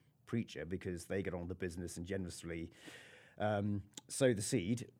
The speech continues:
But on the other hand, mm, we do have a responsibility, I think, to care, nurture, and take our part in the sowing and reaping process, um, which for me in part means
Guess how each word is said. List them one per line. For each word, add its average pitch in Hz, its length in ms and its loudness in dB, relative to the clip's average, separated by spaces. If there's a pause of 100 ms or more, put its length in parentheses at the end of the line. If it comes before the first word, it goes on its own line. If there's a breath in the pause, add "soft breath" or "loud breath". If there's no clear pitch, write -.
(240)
But 123 140 6
on 117 140 6
the 123 80 8
other 120 140 8
hand, 104 380 2 (100)
mm, 123 300 2
we 123 120 6
do 123 140 8
have 117 160 6
a 110 40 4
responsibility, 110 640 2
I 90 40 2
think, 90 240 -2
to 92 60 -4
care, 101 260 0
nurture, 90 600 0 (320 soft breath)
and 95 300 -2
take 117 320 -2
our 107 160 2
part 101 480 -2
in 98 80 -2
the 98 80 -4
sowing 95 340 -2
and 95 100 -4
reaping 90 320 -6
process, - 580 -6 (600 loud breath)
um, 110 420 2
which 123 240 0
for 127 180 4
me 123 320 4
in 107 120 2 (280)
part 127 480 2
means 82 640 -6